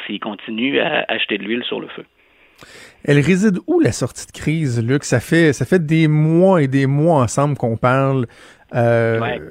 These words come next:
Speaker 2: du fossé qui sépare une partie des États-Unis à
Speaker 1: Ouais.
Speaker 2: l'autre, du clivage qu'il peut y avoir entre certaines communautés culturelles, tu sais. Euh, là, on parle du leadership, euh, du manque de leadership de Trump, là, mais oublions Trump, là, dans,
Speaker 1: Voilà.
Speaker 2: dans un monde idéal, là, le point de départ pour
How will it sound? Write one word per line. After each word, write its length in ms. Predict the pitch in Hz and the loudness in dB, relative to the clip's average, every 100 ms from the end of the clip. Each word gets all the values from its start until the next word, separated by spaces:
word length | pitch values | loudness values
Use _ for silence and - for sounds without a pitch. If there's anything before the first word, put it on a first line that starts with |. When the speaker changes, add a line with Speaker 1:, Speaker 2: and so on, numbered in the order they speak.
| - | -14
Speaker 2:
du 140 | 127 113 | -12 -6
fossé 480 | - 160 - 170 | 0 2 2 -2
qui 80 | 143 | -2
sépare 420 | - 127 131 139 | -4 0 2 2
une 80 | 131 | 0
partie 300 | 117 131 - | -2 -2 -2
des 180 | 143 135 | -2 -2
États-Unis 540 | 123 139 120 120 139 | 0 -2 -2 -2 0
à 60 | 131 | 2
Speaker 1:
Ouais. 60 | 127 | 2
Speaker 2:
l'autre, 240 | 135 139 | 0 -2
du 60 | 120 | -6
clivage 420 | - 131 147 139 | -4 0 2 0
qu'il 60 | - | -2
peut 100 | 135 | 2
y 40 | |
avoir 200 | 127 135 | 2 2
entre 120 | 139 117 | -2 -2
certaines 380 | 120 - 143 135 - - - | -4 -2 -2 -2 -10 -20 -4
communautés 480 | - 143 139 - 156 | 0 2 2 0 -2
culturelles, 720 | - 131 - 123 123 156 156 | -2 -4 0 2 4 2 2
tu 60 | 139 | 2
sais. 240 | 170 185 190 - - - | 2 2 0 -12 -20 -4
Euh, 140 | 127 135 | 0 4
là, 100 | 165 | 4
on 60 | |
parle 220 | 170 180 151 | 2 0 0
du 80 | |
leadership, 500 | 135 147 139 123 - 143 | -2 2 2 2 0 0
euh, 240 | 135 123 120 | 2 2 2
du 140 | 117 | 0
manque 180 | 139 160 | 0 2
de 60 | 135 | 0
leadership 480 | 135 127 117 175 156 | 2 0 0 -2 0
de 100 | 123 | -2
Trump, 380 | - 170 170 | 2 0 2
là, 140 | 147 156 | 0 2
mais 480 | 135 123 120 160 170 - - | 2 2 -2 -8 -14 -16 -14
oublions 480 | 185 135 151 214 220 | -8 -4 0 2 2
Trump, 380 | - 165 185 135 | 0 0 0 -2
là, 260 | 123 135 | 0 0
dans, 220 | 131 120 120 | -2 -2 -2
Speaker 1:
Voilà. 320 | 117 123 123 | -2 0 2
Speaker 2:
dans 60 | |
un 20 | 135 | 2
monde 240 | 180 190 | 2 0
idéal, 400 | 131 131 170 156 | 2 2 4 2
là, 80 | 135 | 2
le 160 | 131 117 | 2 0
point 240 | - 190 | 0 0
de 60 | 165 | 2
départ 560 | 127 139 156 175 135 - | 2 2 2 0 -2 -4
pour 440 | 139 160 156 123 | -2 0 0 -2